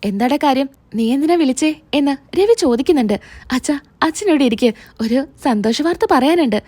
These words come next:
"എന്താടാ, പറ, നീ ഭയങ്കര സന്തോഷത്തിലാണല്ലോ, കാര്യം പറ." "അത് പിന്നെ അച്ഛാ, അച്ഛാ, നിങ്ങൾ രണ്ടുപേരും ഒരു മുത്തശ്ശനും മുത്തശ്ശിയാവാൻ പോവാ." അങ്ങനെ ചന്ദ്ര ആകെ ഞെട്ടുന്നുണ്ട്.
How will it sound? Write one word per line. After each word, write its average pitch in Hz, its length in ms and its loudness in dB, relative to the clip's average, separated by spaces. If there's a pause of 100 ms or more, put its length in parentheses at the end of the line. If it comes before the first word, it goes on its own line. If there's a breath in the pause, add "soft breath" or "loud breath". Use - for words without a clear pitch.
(300 soft breath)
"എന്താടാ, 240 540 -2 (220)
പറ, 285 180 0 (500 loud breath)
നീ 220 140 2
ഭയങ്കര 254 420 0
സന്തോഷത്തിലാണല്ലോ, 370 800 2 (340 soft breath)
കാര്യം 466 260 2
പറ." 220 160 2 (540 soft breath)
"അത് 220 160 -6
പിന്നെ 277 220 -2
അച്ഛാ, 294 300 -2 (480 loud breath)
അച്ഛാ, 277 340 -2 (240)
നിങ്ങൾ 226 260 2
രണ്ടുപേരും 285 600 4 (260 loud breath)
ഒരു 294 340 4 (100)
മുത്തശ്ശനും 415 540 2
മുത്തശ്ശിയാവാൻ 294 640 2
പോവാ." 240 260 2 (400 soft breath)
അങ്ങനെ 226 200 -2
ചന്ദ്ര 277 360 -2
ആകെ 403 280 -2
ഞെട്ടുന്നുണ്ട്. 320 520 0